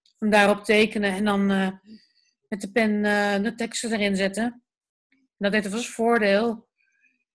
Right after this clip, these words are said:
dat je hem gewoon op je atelier of waar dan ook op kunt hangen. Dat je hem nog eens regelt, nou, dan zie je hem regelmatig.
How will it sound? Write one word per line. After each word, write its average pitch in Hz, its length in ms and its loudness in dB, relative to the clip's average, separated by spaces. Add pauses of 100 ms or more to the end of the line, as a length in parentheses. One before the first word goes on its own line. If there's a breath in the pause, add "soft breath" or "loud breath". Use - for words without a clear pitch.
(280)
dat 254 160 0
je 208 60 -2
hem 208 80 0
gewoon 202 160 0
op 196 60 -6
je 214 80 -6
atelier 220 460 2
of 185 60 -6
waar 190 160 0
dan 196 140 -6
ook 175 140 -16
op 180 160 -12
kunt 226 200 0
hangen. 196 460 -2 (680)
Dat 233 160 -4
je 196 60 0
hem 214 100 2
nog 196 120 -2
eens 214 120 -6
regelt, 202 260 -6
nou, 214 160 -4
dan 180 80 -6
zie 196 160 -2
je 240 60 2
hem 233 140 0
regelmatig. 202 840 -6